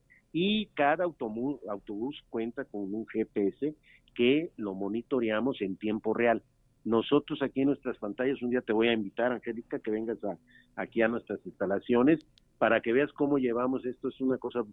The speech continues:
muy interesante porque, digamos, tenemos todo un mapeo ahí donde vemos dónde está el autobús,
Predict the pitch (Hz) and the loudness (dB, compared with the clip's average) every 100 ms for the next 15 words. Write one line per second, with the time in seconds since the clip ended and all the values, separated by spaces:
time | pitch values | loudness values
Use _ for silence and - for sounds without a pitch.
0 | _ - - 113 135 131 107 92 107 110 | _ -16 -2 2 2 0 0 0 0 0
1 | 147 - 90 98 104 113 - 120 120 113 | 0 -4 -6 -2 -2 -2 -2 0 0 -2
2 | - 117 107 - 123 113 104 117 110 107 | 0 0 0 -2 0 0 0 2 2 2
3 | 95 104 120 _ _ _ - 104 107 107 | 2 -2 -4 _ _ _ -8 -4 2 4
4 | 113 127 131 104 123 117 113 - 110 104 | 4 4 2 2 2 2 0 0 0 -2
5 | 98 90 90 110 | -4 -6 -2 -2